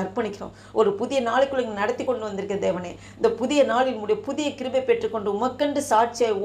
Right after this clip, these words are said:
ஓட உழைக்க பலனின் சத்தத்தை தருகிறதுக்காய் ஸ்தோத்திரம்.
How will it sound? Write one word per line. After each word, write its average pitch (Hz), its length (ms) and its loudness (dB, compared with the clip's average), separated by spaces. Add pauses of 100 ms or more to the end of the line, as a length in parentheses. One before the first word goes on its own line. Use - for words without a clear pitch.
ஓட 254 280 4
உழைக்க 240 420 -2
பலனின் 240 360 -2
சத்தத்தை 208 400 -2
தருகிறதுக்காய் 190 560 -2
ஸ்தோத்திரம். 202 440 -2